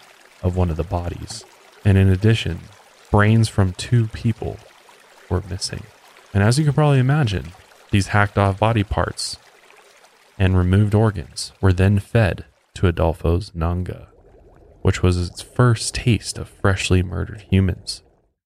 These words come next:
And during the police investigation, Adolfo and his crew were nowhere on the radar. They had gotten away with it and took this as a sign that they could do whatever they wanted.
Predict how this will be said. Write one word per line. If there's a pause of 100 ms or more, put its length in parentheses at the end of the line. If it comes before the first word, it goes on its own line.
(100)
And
during
the
police
investigation,
Adolfo
and
his
crew
were
nowhere (800)
on
the
radar. (800)
They
had
gotten
away
with
it
and
took
this
as
a
sign
that
they
could
do
whatever
they
wanted.